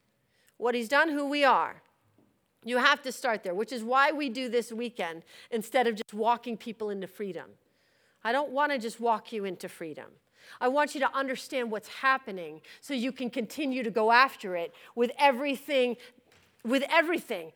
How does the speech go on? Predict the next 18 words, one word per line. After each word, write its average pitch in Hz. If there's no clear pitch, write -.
and 254
get 277
rid 349
of 269
everything 339
that's 233
been 285
hindering 349
you 370
and 269
holding 330
you 359
back 269
and 269
realize 277
it's 262
not 269
you, 226